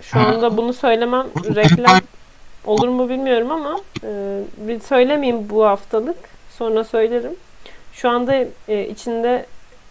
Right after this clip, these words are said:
Speaker 1: öğrenci sıfatıyla bulunduğum eğitim kurumunun kadrosuna başvurdum ama, e,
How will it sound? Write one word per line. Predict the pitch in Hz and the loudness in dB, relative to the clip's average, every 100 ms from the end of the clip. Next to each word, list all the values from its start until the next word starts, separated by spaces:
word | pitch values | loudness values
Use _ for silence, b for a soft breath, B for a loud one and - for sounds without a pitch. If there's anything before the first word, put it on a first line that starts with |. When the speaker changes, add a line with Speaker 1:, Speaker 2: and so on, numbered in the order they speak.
| - | -6
Speaker 1:
öğrenci | 208 214 226 240 | -2 0 0 -2
sıfatıyla | - - 240 247 226 226 | -8 -6 -4 -2 0 0
bulunduğum | 226 233 226 233 233 | 0 -2 0 -2 0
eğitim | 226 226 247 262 | 0 0 -2 -6
kurumunun | - 226 226 233 294 339 - - - - | -2 0 0 0 -2 -6 -12 -20 -20 -2
kadrosuna | 233 214 226 233 247 233 | 0 2 0 -2 -2 0
başvurdum | 233 247 - 247 330 | 0 -2 -6 -6 -4
ama, | 302 294 359 359 - - | -4 -4 -8 -10 -16 -10
e, | 208 208 208 202 202 196 | -6 -6 -4 -6 -6 -8